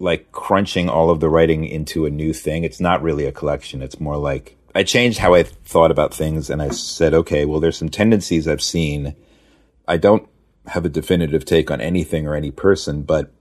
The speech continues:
I think there are these things that have happened repeatedly, and I think it would make sense to crunch everything up. And I wrote two or three new essays, and now I'm just stripping it out and turning it into this different,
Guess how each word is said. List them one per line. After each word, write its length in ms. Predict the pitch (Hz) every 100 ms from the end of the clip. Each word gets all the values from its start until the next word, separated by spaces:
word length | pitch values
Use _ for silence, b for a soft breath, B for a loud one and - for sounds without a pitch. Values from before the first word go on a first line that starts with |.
| - -
I 80 | 85
think 180 | 107 98
there 100 | 92
are 40 |
these 220 | 82 76
things 240 | - 82 73
that 120 | 69
have 120 | -
happened 480 | - 76 - 69 64
repeatedly, 680 | 71 - 156 71 67 67 65 b b b b
and 120 | 78
I 40 |
think 200 | 78 87
it 40 | 87
would 140 | 76
make 220 | 80 78
sense 340 | - 80 76 -
to 140 | -
crunch 340 | - 85 82 80
everything 360 | 76 76 78
up. 260 | 76 73 -
And 160 | 87
I 60 | 85
wrote 280 | 87 107 -
two 180 | - 95
or 60 |
three 220 | 87 98
new 200 | 90 82
essays, 580 | 76 76 85 82 78 78
and 340 | - 82 80 78 b b b b b b _
now 200 | 95 92
I'm 100 | 92
just 160 | 87 85
stripping 360 | - 101 95 92
it 100 | 82
out 280 | 78 78 -
and 280 | 85 78 73 - -
turning 280 | 87 82 78
it 80 |
into 180 | 76 71
this 180 | 73 71
different, 480 | - 73 - 76 69